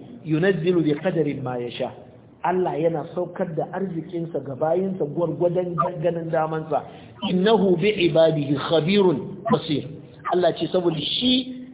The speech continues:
dangane da bayinsa khabirun mai bada labari ne akan halinsu. Basirun kuma yana kallo, yana sane da halin da suke ciki. Shi sa sai wannan talaka, sai wannan mai kuɗi. Allah maɗaukake ce,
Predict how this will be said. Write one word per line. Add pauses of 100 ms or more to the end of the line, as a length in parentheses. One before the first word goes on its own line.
(140)
dangane
da
bayinsa (120)
khabirun
mai
bada
labari
ne
akan
halinsu. (420)
Basirun
kuma
yana (120)
kallo, (480)
yana (100)
sane
da
halin
da
suke
ciki. (240)
Shi
sa
sai
wannan
talaka,
sai
wannan
mai
kuɗi. (300)
Allah
maɗaukake
ce,